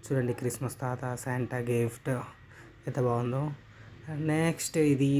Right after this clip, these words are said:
వచ్చేసి జురాసిక్ వరల్డ్, అందులో ఎంట్రన్స్ కనిపించేలా. నెక్స్ట్ మన క్లాస్ రూమ్స్‌కి వెళ్తే అన్ని క్లాస్ రూమ్స్ ఉన్నాయి, కానీ మేము ఒక త్రీ ఫోర్ క్లాస్ రూమ్స్ మాత్రమే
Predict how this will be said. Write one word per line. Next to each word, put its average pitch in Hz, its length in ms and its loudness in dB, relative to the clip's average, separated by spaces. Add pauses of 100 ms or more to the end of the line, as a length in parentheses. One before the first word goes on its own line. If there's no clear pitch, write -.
వచ్చేసి 139 380 4 (120)
జురాసిక్ 120 540 4
వరల్డ్, 123 300 2 (180)
అందులో 120 280 -2 (200)
ఎంట్రన్స్ 120 400 -2
కనిపించేలా. 120 520 -6 (840)
నెక్స్ట్ 151 480 0
మన 135 80 2 (100)
క్లాస్ 139 280 2
రూమ్స్‌కి 185 300 4 (120)
వెళ్తే 123 260 2 (120)
అన్ని 143 200 6
క్లాస్ 165 220 0
రూమ్స్ 139 220 -4
ఉన్నాయి, 127 340 -2
కానీ 127 260 2
మేము 131 260 4 (760)
ఒక 127 100 -6 (300)
త్రీ 120 180 -2
ఫోర్ - 180 -4
క్లాస్ 123 220 0
రూమ్స్ 123 180 -2 (120)
మాత్రమే 123 280 -2